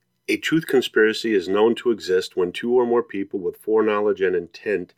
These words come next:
label a truthful matter a conspiracy while purposely orchestrating facts and the logical elements supporting that matter to present an alternate conclusion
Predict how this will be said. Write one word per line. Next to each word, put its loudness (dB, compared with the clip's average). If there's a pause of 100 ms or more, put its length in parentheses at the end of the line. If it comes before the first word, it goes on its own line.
(440)
label 4
a 6
truthful -6
matter 2
a -2
conspiracy 0 (460)
while 2
purposely 0
orchestrating 0
facts 0
and -8
the -8
logical -6
elements 0
supporting 0
that -4
matter -12
to -20
present -6
an -12
alternate -2
conclusion -8